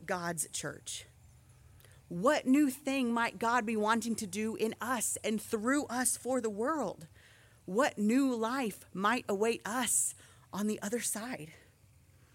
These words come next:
And are we open to experiencing it?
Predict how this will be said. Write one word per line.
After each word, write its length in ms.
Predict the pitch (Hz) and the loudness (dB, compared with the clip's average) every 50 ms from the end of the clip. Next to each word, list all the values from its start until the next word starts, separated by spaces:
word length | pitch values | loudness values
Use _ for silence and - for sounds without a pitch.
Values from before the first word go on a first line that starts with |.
| - - - _ _ _ - - - - - _ _ _ - | -20 -20 -20 _ _ _ -20 -20 -20 -20 -20 _ _ _ -6
And 160 | 185 185 180 - - | -4 -4 -4 -4 -4
are 220 | - 202 226 262 254 | -2 0 0 0 0
we 260 | 214 214 233 226 - - | -2 -4 -6 -6 -6 -4
open 460 | 185 208 208 - 208 202 202 196 190 - _ _ _ - - | -4 -4 -4 -2 -2 -2 -2 -4 -8 -10 _ _ _ -16 -8
to 160 | - 214 190 | -6 -4 -2
experiencing 840 | 180 175 - - - - - 160 160 160 160 151 - - - 147 139 | -2 -2 -4 -6 -6 -6 -8 -8 -6 -6 -8 -8 -8 -10 -12 -12 -12
it? 260 | - - - - - | -14 -16 -20 -20 -20